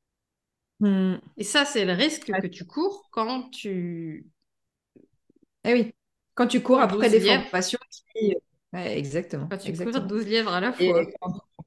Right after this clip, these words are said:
Speaker 1: ouais, c'est ça, quand on met pas vraiment son focus, euh, mais c'est ça, ouais.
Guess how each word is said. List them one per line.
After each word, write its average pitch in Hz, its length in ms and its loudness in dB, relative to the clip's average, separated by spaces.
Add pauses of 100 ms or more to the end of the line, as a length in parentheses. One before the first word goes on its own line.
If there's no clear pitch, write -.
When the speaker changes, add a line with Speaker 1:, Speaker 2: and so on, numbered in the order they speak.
(360)
Speaker 1:
ouais, 165 160 -8
c'est - 160 -4
ça, 240 160 0
quand 180 220 -4
on 180 80 0
met 175 80 0
pas 180 140 0
vraiment 180 360 -2
son 180 180 -8
focus, 175 500 -4
euh, 156 160 0
mais 147 180 -6
c'est 160 100 -8
ça, 339 160 -10
ouais. 262 140 -8